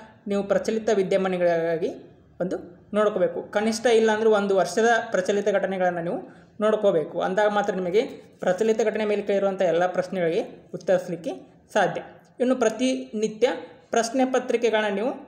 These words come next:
ಬಿಡಿಸ್ತಿರ್ಬೇಕು. ಬರೀ ಓದೋದಷ್ಟೇ ಆಗಬಾರ್ದು, ನೀವು ಓದಿರೋದ್ರಲ್ಲಿ ಎಷ್ಟನ್ನು ತಿಳ್ಕೊಂಡಿರಿ ಅನ್ನೋದು ಗೊತ್ತಾಗಬೇಕಾದ್ರೆ ನೀವು ಪ್ರಶ್ನೆ ಪತ್ರಿಕೆಗಳನ್ನ ಬಿಡಿಸುವುದರಿಂದ ನಿಮ್ಮಲ್ಲಿ ನಿಮಗೆ ಆದಂಥ ಒಂದು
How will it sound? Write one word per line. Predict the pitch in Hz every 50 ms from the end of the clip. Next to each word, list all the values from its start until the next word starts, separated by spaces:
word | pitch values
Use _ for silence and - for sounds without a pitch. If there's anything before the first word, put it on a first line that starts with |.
| - - - _ -
ಬಿಡಿಸ್ತಿರ್ಬೇಕು. | 240 233 220 226 - 208 180 165 151 - - - - - _ _ _ - -
ಬರೀ | 180 202 208
ಓದೋದಷ್ಟೇ | 202 202 202 202 240 233 220 - - -
ಆಗಬಾರ್ದು, | 220 214 202 202 190 170 - - - - - - - _ _ _ _ _
ನೀವು | 202 208 233 247 247 226
ಓದಿರೋದ್ರಲ್ಲಿ | 220 214 208 233 233 233 226 214 208 214 220
ಎಷ್ಟನ್ನು | 202 180 - - 220 226 226 220
ತಿಳ್ಕೊಂಡಿರಿ | 226 214 202 208 214 208 202 202 208 208 208
ಅನ್ನೋದು | 202 202 196 190 190
ಗೊತ್ತಾಗಬೇಕಾದ್ರೆ | 175 185 180 180 185 175 170 170 170 156 147 165 202 254 262 - - - - - _ -
ನೀವು | 196 190
ಪ್ರಶ್ನೆ | 190 202 196 185 - 233 226
ಪತ್ರಿಕೆಗಳನ್ನ | 233 240 233 - - 220 226 220 226 226 220 196
ಬಿಡಿಸುವುದರಿಂದ | 190 196 196 196 180 - - 196 170 156 180 156 151 165 214 254 254 - - - - - - -
ನಿಮ್ಮಲ್ಲಿ | 196 196 196 190 190 208 254 269 - - - - - - -
ನಿಮಗೆ | 196 196 208 220 220 240
ಆದಂಥ | 240 220 214 220 208 208 214
ಒಂದು | 202 196 196 190 233